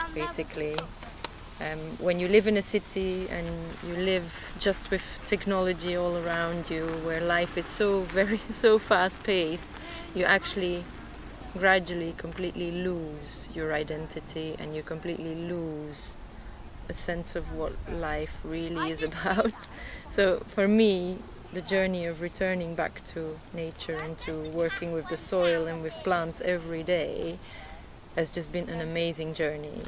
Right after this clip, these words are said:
Like, I have had so many moments in the last year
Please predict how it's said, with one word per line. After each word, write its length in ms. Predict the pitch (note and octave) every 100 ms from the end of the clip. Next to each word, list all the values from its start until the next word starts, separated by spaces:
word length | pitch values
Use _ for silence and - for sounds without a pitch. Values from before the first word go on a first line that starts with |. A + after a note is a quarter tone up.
| - -
Like, 360 | E4+ C#4 A#3
I 120 | E3 E3
have 180 | E3
had 200 | E3 D#3
so 480 | - - G#3 G3+ F#3+
many 300 | F#3+ F#3+ F3+
moments 580 | F3 F#3+ F3 E3 E3+ -
in 120 | E3+
the 80 | D#3+
last 440 | D3+ D#3 D3+ -
year 440 | F3+ E3+ D3+ D3